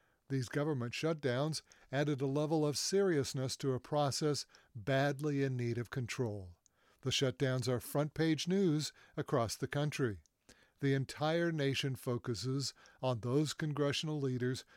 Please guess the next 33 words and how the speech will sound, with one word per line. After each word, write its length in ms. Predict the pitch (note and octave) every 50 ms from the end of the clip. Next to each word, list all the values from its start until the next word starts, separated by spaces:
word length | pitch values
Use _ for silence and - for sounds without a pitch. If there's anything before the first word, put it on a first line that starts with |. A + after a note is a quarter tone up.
| _ _
who 200 | - C3 B2+ D3+
are 200 | C3+ A#2 A2+ G#2+
responsible. 880 | A2+ B2 A#2+ - - - C3 C3+ C#3+ C#3 - D3+ C3+ B2 A#2+ G2+ E2+ - _ _ _ _ _ _ _ _ _ _
The 140 | B2 B2+ B2
heat 400 | E2+ G2 F3+ E3+ C3+ B2+ - - - _ _ _ -
becomes 380 | C#3+ - - B2+ A#2+ G#2+ G2
intense. 680 | A#2+ A#2 G#2 - C#3+ C#3 C3 A#2+ G#2+ - - - - - _ _ _ _ _ _ _ _ _ _ -
And 120 | B2 A2+
it's 180 | A2 G#2 - -
just 320 | - C#3 C#3 C#3+ - -
the 80 | - D3
sort 260 | - - D#3+ D3+ C#3+
of 100 | C#3+ -
thing 260 | - D3 C3+ C#3 C3
that 160 | A#2+ B2 -
politicians 720 | - C3 B2+ C3 C#3 C#3 - - C#3 - - D3 C#3 A2+ B2+
in 100 | C3+ B2+
the 100 | C3 A#2
House 300 | A2+ B2+ C3 B2+ - -
and 100 | B2+ A#2
Senate 400 | - - B2+ B2+ B2+ C3 B2+ - _ _ _ _ _ -
try 300 | - C3 B2+ B2+ C3 C3+
to 220 | - - B2+ B2+
avoid. 720 | B2+ A#2+ G2 G2+ B2 B2 B2+ C3+ C3 A#2+ A2+ G#2+ F#2+ G#2 F#2 - _ _ _ _ _ _ _ _ _ _ _ _ _ -
And 120 | B2+ A#2+
that's 200 | C3 D#3 D#3 -
just 200 | - E3 C3+ -
what 140 | E3+ D3+ D3
McCarthy 520 | C#3+ C3 - - C#3+ D3+ D3 - D3 B2
is 100 | A#2 A2+
doing 280 | - - B2+ B2+ B2 A#2
this 260 | A#2+ C3 B2 - -
year, 300 | B2+ A2+ G#2+ G2 F#2 -